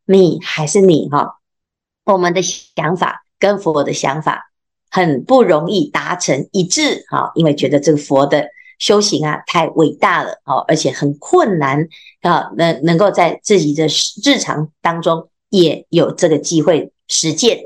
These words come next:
啊，所以会觉得佛在天边呐，我在人间。但是你持了这个咒之后呢，慢慢的你的心里面的力量启发出来啊，你就会更有，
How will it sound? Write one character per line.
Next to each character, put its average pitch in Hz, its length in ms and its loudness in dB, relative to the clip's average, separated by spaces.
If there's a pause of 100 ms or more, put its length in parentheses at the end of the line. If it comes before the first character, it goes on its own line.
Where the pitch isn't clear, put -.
(360)
啊， 165 200 -2
所 202 180 -2
以 143 180 4
会 180 140 4
觉 151 160 2
得 147 120 0
佛 165 520 2
在 175 320 -4
天 220 420 2
边 190 280 2
呐， 160 160 -2 (320)
我 165 420 4
在 160 320 -2
人 139 300 -2
间。 147 360 0 (400)
但 320 160 4
是 302 420 2
你 - 280 0 (100)
持 185 360 4
了 196 120 4
这 175 140 -4
个 151 100 0
咒 208 340 2
之 - 140 -4
后 165 220 2
呢， 143 140 0 (240)
慢 294 180 6
慢 254 240 4
的 147 220 -2
你 143 80 -16
的 160 100 -4
心 240 460 0
里 160 100 0
面 156 160 2
的 143 100 2
力 208 280 4
量 170 320 2
启 - 200 0
发 165 200 -2
出 165 200 -2
来 143 200 0 (340)
啊， 220 140 2
你 180 100 -2
就 185 140 -2
会 185 280 0
更 294 440 0
有， - 340 0